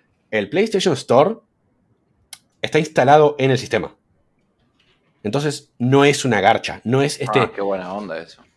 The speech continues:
Speaker 1: pijazo infumable de querés bajar de categoría y tenés que esperar a que piense por tres minutos la Play y dice, "Pero pará, pero ¿de verdad querés ir a ver los ju-, la, los juegos nuevos?". Digo, "Sí,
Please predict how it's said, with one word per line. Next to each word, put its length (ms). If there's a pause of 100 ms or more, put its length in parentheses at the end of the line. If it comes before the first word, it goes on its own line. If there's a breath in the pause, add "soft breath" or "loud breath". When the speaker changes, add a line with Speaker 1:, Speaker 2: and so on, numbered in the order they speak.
(120)
Speaker 1:
pijazo 540
infumable 800 (240 soft breath)
de 260
querés 220
bajar 560
de 120
categoría 680
y 60
tenés 180
que 60
esperar 460
a 120
que 280 (360)
piense 380
por 120
tres 160
minutos 340
la 100
Play 160
y 20
dice, 140
"Pero 120
pará, 200
pero 280 (360)
¿de 100
verdad 220
querés 240
ir 80
a 20
ver 120
los 120
ju-, 140
la, 180
los 180
juegos 220
nuevos?". 200
Digo, 120
"Sí, 300